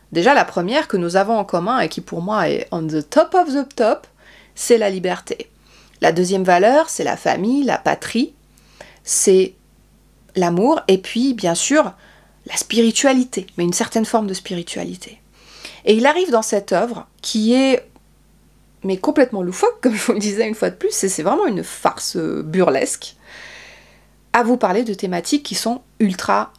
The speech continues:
ultra importantes, dont il est important de parler à cette époque-là, puisque sous Staline, les gens disparaissaient, euh, à droite à gauche à cause de, de Staline, qui faisait des, des arrestations arbitraires.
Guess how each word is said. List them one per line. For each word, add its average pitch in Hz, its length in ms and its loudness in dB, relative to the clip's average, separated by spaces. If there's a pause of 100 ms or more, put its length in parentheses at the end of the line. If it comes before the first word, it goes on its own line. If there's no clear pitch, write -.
(160)
ultra 196 640 -4
importantes, 196 800 -2
dont 175 120 -10
il - 180 -10
est 175 40 -4
important 185 360 -4
de 180 100 -2
parler 208 400 0
à 180 60 0
cette 180 220 -6
époque-là, 180 460 0
puisque - 300 -6
sous 190 160 -8
Staline, 196 480 0 (460)
les 220 220 4
gens 226 200 2
disparaissaient, 214 960 0
euh, 170 520 -4 (640)
à 196 120 2
droite 202 260 2
à 202 100 2
gauche 208 400 2 (160)
à 180 100 -4
cause 190 340 -2
de, 160 420 -4
de 160 100 -8
Staline, 214 360 0 (100)
qui 190 180 -6
faisait 190 360 2
des, 151 420 -2
des 160 200 -4
arrestations 175 520 -2
arbitraires. 175 720 -2